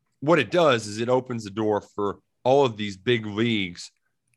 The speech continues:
to do what the A C C did during the covid year, and that's play a little bit of everybody,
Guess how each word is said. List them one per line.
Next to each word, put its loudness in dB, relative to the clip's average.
to 0
do 0
what 4
the -4
A -2
C -8
C -4
did -4
during 0
the -6
covid 0
year, -12
and -6
that's -2
play 2
a 4
little 2
bit 0
of 0
everybody, -2